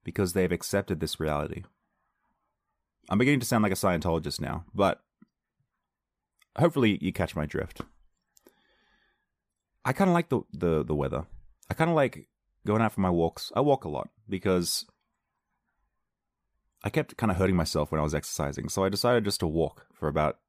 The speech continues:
two or three hours, just about every day. And that's how I'd get my exercise until I sort of built up a bit more resilience and lost a bit of weight and, and got, uh, more powerful. And on those walk-, walks,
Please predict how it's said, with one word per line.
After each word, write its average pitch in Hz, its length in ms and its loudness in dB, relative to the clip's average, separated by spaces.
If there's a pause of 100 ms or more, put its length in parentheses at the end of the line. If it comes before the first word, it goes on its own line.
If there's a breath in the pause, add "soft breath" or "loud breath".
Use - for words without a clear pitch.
(200)
two 95 220 -2
or 87 80 2
three 82 260 -2
hours, 71 460 -2 (300)
just 120 160 -4
about 107 180 0
every 78 220 -2
day. 85 240 -4 (600)
And 95 120 0
that's 110 140 -2
how 98 140 4
I'd 87 60 0
get 87 100 0
my 78 120 0
exercise 73 680 -4 (420 loud breath)
until 85 280 -2
I 80 60 0
sort 82 180 -2
of 78 120 -4
built 82 220 -2
up 78 160 -2
a 76 40 -8
bit 80 120 -4
more 73 320 -2
resilience 73 580 -4
and 73 200 -4
lost 76 200 -4
a 69 40 -8
bit 71 100 -6
of 71 60 -4
weight 69 320 -2
and, - 180 -10 (840 loud breath)
and 80 240 -2
got, 85 320 0
uh, 78 340 4 (540)
more 90 160 0
powerful. 82 460 -2 (1200)
And 117 100 2
on 143 80 2
those 165 160 2
walk-, 127 300 2
walks, 110 440 0